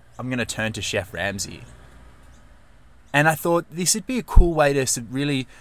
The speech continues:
just further substantiate this, um, well, this masterpiece that we've unearthed, which is Chef Ramsay's career actually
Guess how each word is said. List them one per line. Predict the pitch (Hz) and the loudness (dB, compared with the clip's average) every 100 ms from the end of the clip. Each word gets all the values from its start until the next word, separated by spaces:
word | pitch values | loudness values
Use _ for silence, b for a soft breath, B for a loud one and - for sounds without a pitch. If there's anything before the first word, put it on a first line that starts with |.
| B | B
just | 175 - | -4 -2
further | 165 180 220 | 4 4 4
substantiate | 220 185 147 - 110 120 - 123 101 92 | 0 -2 -4 0 0 0 -2 0 0 -2
this, | 110 101 - - - b b b b - | -8 -2 2 0 -2 b b b b 0
um, | 107 101 98 98 95 - - - - - - | 4 4 2 -4 -8 -14 -20 -20 -20 -20 -10
well, | 117 190 | -2 -2
this | 202 - | 0 -4
masterpiece | 113 117 175 - 165 123 101 | 2 2 0 -6 -6 -6 -2
that | - 110 | 0 0
we've | 113 107 | -2 -2
unearthed, | 107 98 104 - - - | -2 0 -2 -4 -10 -12
which | 104 - | -10 -6
is | 107 | -6
Chef | - 98 | -4 -2
Ramsay's | 104 101 98 - | -2 -4 -6 -8
career | - 101 92 - | -6 -6 -4 -2
actually | 98 - 113 92 92 | -4 -4 -6 -6 -8